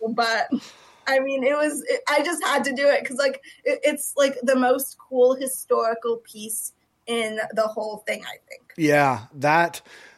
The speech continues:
Speaker 2: um, you're right. And the kind of, I don't wanna say irony, but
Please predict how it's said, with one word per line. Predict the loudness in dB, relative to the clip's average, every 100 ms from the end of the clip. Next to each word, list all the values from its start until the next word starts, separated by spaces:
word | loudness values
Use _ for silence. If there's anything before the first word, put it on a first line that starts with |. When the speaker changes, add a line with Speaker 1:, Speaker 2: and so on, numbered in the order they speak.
| _ -2
Speaker 2:
um, | 0 0 2
you're | 2 4
right. | 4 2 -6 _ _
And | -4 0 2 2 0 -4 -12 -20 -16
the | 0 4 6 4 0 -6
kind | -4 0 4
of, | 4 4 0 -12 _ -18
I | -4
don't | 0
wanna | 0 -2
say | -4 -6
irony, | -4 -4 -4 -4
but | -4 -4 -4